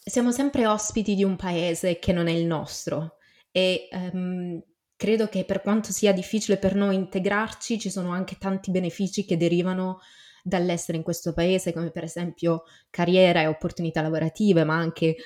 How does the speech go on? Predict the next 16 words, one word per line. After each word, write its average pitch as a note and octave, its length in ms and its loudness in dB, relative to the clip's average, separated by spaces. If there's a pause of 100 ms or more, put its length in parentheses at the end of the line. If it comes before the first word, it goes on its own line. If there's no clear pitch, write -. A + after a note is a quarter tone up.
(120)
apprendimento F3 1000 2
e D#3 80 0
scambio, E3 760 2 (260)
eh, E3 240 0
culturale F3 760 2
con E3+ 160 -2
altre D#3+ 260 -2
persone. D#3+ 580 -2
Io G#3 440 2
di F3+ 140 -6
questa E3+ 280 -8
cosa F#3+ 460 0
ne F3+ 100 0
sono E3+ 300 -2
assolutamente E3+ 640 -4
grata. F3+ 560 0